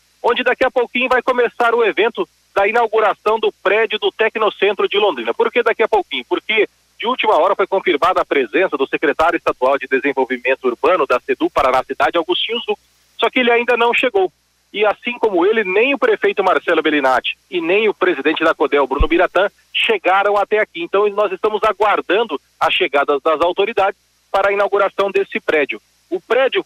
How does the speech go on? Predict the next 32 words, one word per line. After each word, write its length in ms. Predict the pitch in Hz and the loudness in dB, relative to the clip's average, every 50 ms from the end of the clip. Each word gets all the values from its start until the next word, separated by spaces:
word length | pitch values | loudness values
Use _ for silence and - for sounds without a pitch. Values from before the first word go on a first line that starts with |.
| _ _ | _ _
começou 520 | 392 403 196 196 - - - - 214 202 | -2 0 0 0 0 0 0 2 2 2
a 40 | 170 | 0
sua 200 | - - 185 160 | 0 -2 -2 -2
construção 580 | - 180 170 - - 156 143 - - 202 220 | 0 -2 -4 -2 -4 -4 -4 -2 0 0 0
em 80 | 226 214 | 0 0
dois 280 | 202 214 208 208 170 - - | 2 0 0 0 0 -4 -6
mil 200 | 196 240 262 269 | -8 -4 -4 -4
e 60 | 262 | -2
dois 340 | - - 370 208 - 285 - - _ _ _ - | 0 0 2 2 2 0 -4 -8 _ _ _ -2
e 60 | 208 | 0
agora 360 | - - - - 190 214 233 | 0 0 2 2 2 2 2
está 200 | 233 - - 214 | 0 0 -2 0
sendo 180 | - - 220 220 | 0 0 0 0
entregue 500 | 208 170 - 185 202 208 190 202 208 - - | 0 0 0 0 0 0 0 -2 -4 -2 -2
em 120 | 208 220 214 | -2 -2 0
dois 240 | - 214 202 190 - - - | 0 0 0 0 -2 -6 -8
mil 160 | 208 240 247 | -6 -6 -4
e 120 | 240 226 - - | -4 -4 -6 -6
vinte 200 | 220 226 - - | -8 -8 -6 -6
e 60 | 220 | -4
dois. 260 | - 143 120 104 - _ _ _ _ _ _ _ _ | -2 0 -2 -2 -4 _ _ _ _ _ _ _ _
Segundo 320 | - - - - 427 427 - | -4 -2 0 0 0 2 2
a 80 | 175 | 2
Carla 320 | - - 175 160 139 123 - - | 2 2 2 2 2 0 -2 -2
Sente, 260 | - 185 180 151 - 151 | -2 -2 -2 0 0 -2
assessora 440 | 131 - 151 - - 156 151 143 | -2 0 -4 -2 0 0 2 2
imprensa 420 | 131 120 - 139 143 139 123 - 131 | 0 0 0 0 0 0 0 -2 -2
da 120 | 120 117 | -2 -2
codel, 380 | - - 117 - 151 185 175 - - _ _ _ _ _ _ _ _ _ - | -2 -2 0 2 2 2 2 0 -4 _ _ _ _ _ _ _ _ _ -6
o 260 | 202 220 226 226 214 | -4 -2 -2 -2 0
trabalho 560 | - 226 214 190 - - 208 240 262 240 208 | 0 0 0 2 2 0 0 0 2 0 -2
todo 460 | - - 214 233 - 220 208 339 - | -2 0 0 0 2 0 0 -2 -2